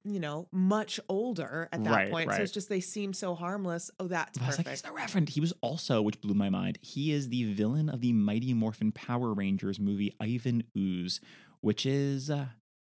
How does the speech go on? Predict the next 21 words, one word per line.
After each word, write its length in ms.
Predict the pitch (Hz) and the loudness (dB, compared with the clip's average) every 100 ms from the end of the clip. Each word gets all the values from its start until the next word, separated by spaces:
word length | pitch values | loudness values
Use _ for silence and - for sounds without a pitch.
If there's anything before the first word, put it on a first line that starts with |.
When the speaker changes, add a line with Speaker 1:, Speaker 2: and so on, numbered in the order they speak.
| _ | _
Speaker 2:
rem-, 360 | 110 113 135 143 | 0 4 6 6
the, 200 | - 135 - | 4 0 -2
from 140 | 151 143 | 2 2
what 80 | 180 | 4
I 40 | |
remember 320 | 208 208 196 | 4 6 6
of 100 | 185 | 4
the 60 | 151 | 4
makeup 500 | 147 190 - 95 - | 4 2 2 0 -2
on 180 | 95 95 | -2 0
him 180 | 104 98 | 2 4
there, 320 | 127 131 - | 2 0 0
unfortunate. 540 | 127 - 135 - - - | -2 0 -2 -2 -8 -10
<laughs> 40 | _ | _
Speaker 1:
<laughs> 0 | 240 226 123 117 208 - - - - - - _ | -4 -4 -4 -6 -6 -8 -14 -20 -20 -20 -20 _
Speaker 2:
I 340 | 147 180 160 143 | -8 -4 -4 0
mean, 40 | |
he's 80 | 123 | 4
a 20 | |
big 160 | 127 120 | 4 4
purple 320 | 139 123 | 0 0